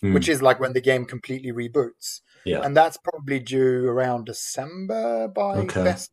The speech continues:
Speaker 2: guess. Uh, maybe even February, you know, so we, I probably should have been expecting less. But the thing is, right, and this is what really annoys me, there are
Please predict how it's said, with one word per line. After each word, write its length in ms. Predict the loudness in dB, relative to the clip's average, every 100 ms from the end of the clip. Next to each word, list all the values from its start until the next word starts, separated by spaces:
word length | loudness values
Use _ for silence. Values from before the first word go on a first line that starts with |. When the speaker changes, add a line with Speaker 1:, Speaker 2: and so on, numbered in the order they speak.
| -10
Speaker 2:
guess. 480 | -12 _ -20 -20 -20 _ _ _ _ _ _ _ _ -18 -6
Uh, 360 | -4 -4 -4 -2
maybe 280 | -2 -2 -4
even 340 | -6 -6 -8
February, 640 | -8 -6 -4 -2 -4 -6 -12 _ _ _ _ _
you 100 | -2
know, 200 | 0 -2
so 520 | -2 -2 0 0 -2 -6 _
we, 120 | -14 -10 -10
I 40 | 4
probably 240 | 4 4
should 140 | -2
have 80 | -4
been 100 | -2
expecting 400 | -4 -4 -4 -2
less. 160 | -2 -2
But 140 | -6
the 60 | -8
thing 220 | -6 -4
is, 160 | -2 -2
right, 220 | -2 -4
and 100 | -6
this 160 | -8 -10
is 100 | -8
what 140 | -8
really 220 | -6 -8 -6
annoys 280 | -8 -10
me, 200 | -12 -16 -20 _ _ _ _ _
there 180 | 4 4
are 140 | 4